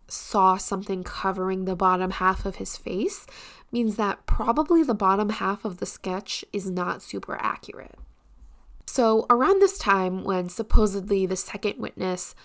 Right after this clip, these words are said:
saw the man leaving the bridge is when Derek, Libby's father, first calls Libby to tell her that he's almost there to pick them up.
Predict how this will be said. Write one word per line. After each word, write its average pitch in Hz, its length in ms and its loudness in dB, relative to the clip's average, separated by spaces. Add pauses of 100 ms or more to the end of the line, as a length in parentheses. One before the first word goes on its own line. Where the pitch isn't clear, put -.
(140)
saw 196 560 4
the 185 100 -4
man 185 560 -2 (140)
leaving 196 560 -2
the 175 80 -6
bridge - 560 -12 (560)
is 220 200 2
when 208 300 2
Derek, 202 580 0
Libby's 208 400 2
father, - 560 -2
first - 520 -2
calls 208 400 0
Libby 190 380 -4
to 240 120 -6
tell 196 440 0
her 185 300 -2
that 185 300 -4
he's 196 260 -4
almost 190 360 -2
there - 160 -6
to 208 80 -4
pick - 240 -6
them 185 160 -8
up. - 260 -14